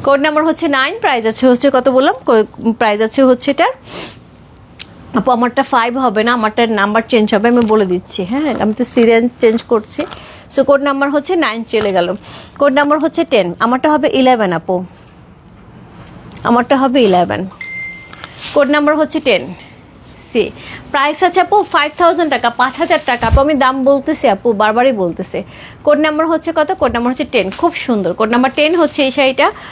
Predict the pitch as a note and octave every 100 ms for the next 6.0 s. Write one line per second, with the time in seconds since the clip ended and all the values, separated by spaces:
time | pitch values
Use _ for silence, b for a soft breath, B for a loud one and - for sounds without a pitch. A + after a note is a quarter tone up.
0 | B - C4 C#4 E4 E4+ E4+ E4+ - D4+
1 | D4+ A3 B3 - E4+ B3 A3 F#3+ F3+ F#3
2 | E3 - - - - B B B B B
3 | B C4+ C4+ C#4 C#4+ D#4 D#4+ E4+ C4+ G3+
4 | E3+ F3+ - - - B3+ D4+ D#4+ F#4+ F#4
5 | D4+ C#4+ C#4 D4 D4 C4 G3+ G3 G#3